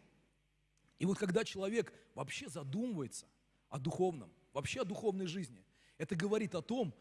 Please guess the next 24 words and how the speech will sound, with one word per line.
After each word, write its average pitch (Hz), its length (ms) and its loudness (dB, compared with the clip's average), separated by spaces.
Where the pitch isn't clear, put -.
что 185 500 2
Дух 233 260 6
Святой 165 340 0
каким-то 190 420 0
образом 190 300 0
его 160 160 2
касается. 139 800 -4
Когда 175 320 4
человек 240 480 2
даже 214 220 2
говорит: 240 360 2
«Не 208 80 0
похулил 254 520 2
ли 196 100 0
я?», 131 180 -4
потому 196 300 -2
что - 160 -6
кощунник 226 680 -2
никогда 170 440 0
о - 20 -12
таких 190 320 -10
вещах 165 340 -6
не 165 80 -4
думает. 147 380 -4